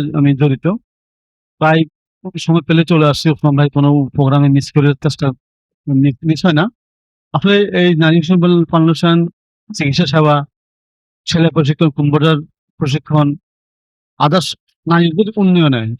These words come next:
সমাজ উন্নয়নে যে কাজগুলো করতেছে ওসমান ভাইয়ের একক প্রচেষ্টাই বলবো আমি। আর ওনাকে যারা সাপোর্টিং দিচ্ছেন, বিভিন্ন সমাজসেবক, গান্ধী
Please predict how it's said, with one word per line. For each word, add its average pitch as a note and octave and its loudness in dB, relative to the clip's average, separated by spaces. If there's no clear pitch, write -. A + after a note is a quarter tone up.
সমাজ E3+ 2
উন্নয়নে E3+ 2
যে D#3 2
কাজগুলো D3+ 2
করতেছে D3 -2
ওসমান C#3+ -2
ভাইয়ের D3 2
একক C#3 0
প্রচেষ্টাই C#3+ -2
বলবো C3+ 0
আমি। C#3 2
আর C#3 0
ওনাকে C#3 2
যারা D3 0
সাপোর্টিং D#3+ 0
দিচ্ছেন, E3+ 0
বিভিন্ন D3+ 0
সমাজসেবক, C#3+ 0
গান্ধী C#3+ 0